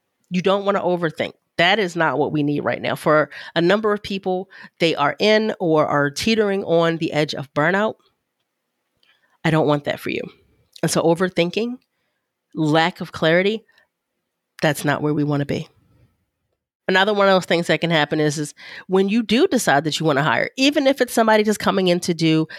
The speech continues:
some, you know, temporary work or just coming in to help you with a project, and then that's it. But you might have a harder time being able to choose the person that's the right fit for you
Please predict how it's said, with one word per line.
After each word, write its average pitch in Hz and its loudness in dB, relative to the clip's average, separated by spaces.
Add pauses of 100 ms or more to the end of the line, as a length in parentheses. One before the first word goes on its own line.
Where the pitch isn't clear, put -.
some, 170 -2
you 180 -2
know, 147 4
temporary 190 0
work 170 2
or 165 -2
just 202 -4
coming 247 -2
in 240 0
to 233 0
help 220 0
you 220 -8
with 214 -4
a 190 -6
project, 247 -2
and 190 -4
then 208 -2
that's 214 -6
it. 381 -4 (400)
But 240 0
you 339 0
might 311 4
have 294 2
a 254 4
harder 262 2
time 294 2
being 226 2
able 214 0
to 208 -4
choose 233 0
the 226 -2
person 208 0
that's 185 -2
the 165 -6
right 175 0
fit - -2
for - -4
you 156 2